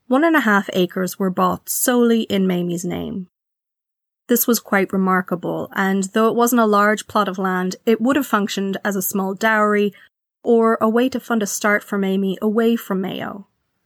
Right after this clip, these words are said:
But so long as she remained in the family home, there would be little for her to do but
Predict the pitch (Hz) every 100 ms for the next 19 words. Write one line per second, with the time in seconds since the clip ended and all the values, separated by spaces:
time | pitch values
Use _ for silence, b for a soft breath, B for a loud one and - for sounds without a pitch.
0 | _ _ _ _ _ _ - 196 - 202
1 | 214 247 262 240 - 214 202 196 196 -
2 | 190 - 185 175 170 220 226 233 233 -
3 | 196 208 214 202 214 214 240 247 233 220
4 | - 190 190 185 185 175